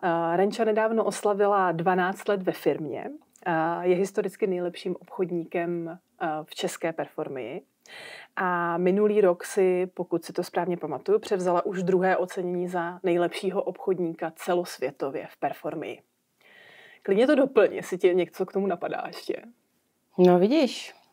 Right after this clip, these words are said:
Speaker 2: už druhé. Já
Speaker 1: Mhm.
Speaker 2: myslím, že jsem byla druhá
Speaker 1: Aha,
Speaker 2: nejlepší,
Speaker 1: aha.
Speaker 2: jednou první a dvakrát druhá.
Speaker 1: Aha, tak
Speaker 2: A je to
Speaker 1: vidíš.
Speaker 2: super.
Speaker 1: A tak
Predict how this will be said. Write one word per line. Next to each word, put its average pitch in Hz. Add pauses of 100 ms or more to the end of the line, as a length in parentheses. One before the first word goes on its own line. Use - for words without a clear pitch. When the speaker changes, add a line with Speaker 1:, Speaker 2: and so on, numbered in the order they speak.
(260)
Speaker 2:
už 190
druhé. 196 (220)
Já 180
Speaker 1:
Mhm. 214
Speaker 2:
myslím, 262
že 269
jsem 262
byla 254
druhá 156 (300)
Speaker 1:
Aha, -
Speaker 2:
nejlepší, 139
Speaker 1:
aha. 160 (720)
Speaker 2:
jednou 202
první 170
a -
dvakrát 160
druhá. 143
Speaker 1:
Aha, - (180)
tak 196
Speaker 2:
A 160
je 160
to 170
Speaker 1:
vidíš. -
Speaker 2:
super. 160 (260)
Speaker 1:
A 220
tak 190